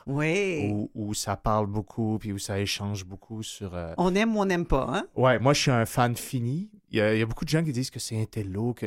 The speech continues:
Speaker 2: moi, j'ai, je trouve ça limpide du Rohmer, là. Je trouve que les, les, les gens, euh, nomment leurs émotions, ils nomment ce qu'ils ressentent, euh, une espèce de Marivaux au vingtième siècle. En tout cas, je trouve ça très beau, là.
Speaker 1: Qu'est-ce que vous aimez, euh,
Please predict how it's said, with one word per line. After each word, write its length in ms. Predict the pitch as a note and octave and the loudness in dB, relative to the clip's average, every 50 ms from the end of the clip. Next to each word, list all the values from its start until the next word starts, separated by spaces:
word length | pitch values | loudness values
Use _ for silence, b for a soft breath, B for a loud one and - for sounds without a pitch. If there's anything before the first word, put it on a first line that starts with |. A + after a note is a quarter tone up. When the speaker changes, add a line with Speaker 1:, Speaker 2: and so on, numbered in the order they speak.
| - | -4
Speaker 2:
moi, 120 | G#2 A#2+ D3 | 0 0 0
j'ai, 140 | C#3+ C3+ - | 0 0 -4
je 100 | - - | -6 -8
trouve 140 | - - - | -8 -12 -12
ça 180 | - - C#3 | -4 -2 -2
limpide 560 | B2+ B2+ C3 C#3 D#3+ E3 C#3+ - - D3+ D#3 B2+ | 0 2 2 4 4 2 2 2 2 0 0 0
du 140 | A2+ A2 | -2 -2
Rohmer, 440 | A2 G#2 A2 A2 A2 A2+ B2 C#3 C3 A2+ | -2 -2 -2 -2 -2 -4 -4 -6 -6 -6
là. 60 | G#2+ | -8
Je 100 | A2+ - | -8 -10
trouve 160 | - - B2+ | -10 -14 -16
que 140 | B2 - - | -12 -8 -6
les, 140 | G#2+ G#2 G#2 | -6 -6 -6
les, 480 | G#2+ G#2+ G#2 G#2 G#2+ G#2+ G#2 A2+ - G2+ | -6 -6 -6 -6 -6 -6 -8 -10 -10 -8
les 100 | A2 A2 | -6 -6
gens, 260 | G#2 G2 A#2+ C3 C#3+ C#3+ | -4 -2 0 0 2 2
euh, 160 | B2 G#2 G2 F#2 B B B B B B - | 2 0 0 -2 B B B B B B -6
nomment 300 | G2+ G#2+ B2 C#3 C#3+ C3+ | 0 2 2 4 4 4
leurs 260 | B2 A#2 G#2 G2 G#2 | 2 2 0 -2 -4
émotions, 720 | A2+ G#2+ G#2 G2+ - - - - C3 B2 C3 C3 C3 C3 | -4 -4 -4 -4 -4 -6 -4 -2 -2 0 0 -2 -2 -2
ils 100 | B2+ A2 G#2 | -4 -4 -2
nomment 280 | A2 A#2+ B2+ C#3 C3+ | 0 0 2 2 2
ce 100 | B2 - | 0 -2
qu'ils 140 | - - - - | -6 -10 -14 -8
ressentent, 720 | - - - - - C3 B2+ C#3 C#3 C#3+ C#3 C3 - - | -6 -4 -4 -2 -2 -2 -2 -2 -2 -4 -6 -8 -6 -6
euh, 160 | A#2 G#2+ G#2 G2+ F#2 F#2 G2+ b b b b b b b b _ | -6 -6 -6 -8 -10 -14 -18 b b b b b b b b _
une 40 | - | -10
espèce 200 | - - - C3 | -6 -4 0 2
de 100 | A#2+ B2+ | 4 4
Marivaux 600 | A2+ A#2 B2 A#2+ - A2 G#2+ G#2 G2+ A#2 C3+ C#3+ | 4 4 2 2 2 -2 -4 -4 -2 0 0 0
au 60 | C3+ | 0
vingtième 480 | A#2 G#2 A#2 A#2 A2 - - - A2 G2+ | 0 0 -2 -2 -4 -4 -6 -8 -8 -8
siècle. 200 | - - C#3 - | -6 -6 -6 -6
En 60 | A#2 | -6
tout 80 | - - | -6 -8
cas, 60 | - | -8
je 60 | - - | -10 -10
trouve 120 | - - | -12 -6
ça 120 | - B2+ | -6 -6
très 260 | A#2 - - C3+ C3 A2+ | -6 -4 -2 -2 -2 -2
beau, 260 | G#2 G#2+ A2+ B2 A2+ | -2 -4 -6 -8 -10
là. 80 | G#2 G2 - _ _ _ | -12 -14 -16 _ _ _
Speaker 1:
Qu'est-ce 220 | - A#3 A3+ - | -2 0 0 2
que 60 | - F#3 | 0 0
vous 180 | D#3+ D#3 D3 | 0 0 2
aimez, 520 | D3+ C#3+ C3+ C3+ C#3 C#3+ E3+ F#3+ G3+ G3 F3+ | 2 2 2 0 0 0 0 -2 -2 -2 -2
euh, 260 | D3+ C#3+ C#3 C3+ C#3 | 0 -2 -2 -2 -4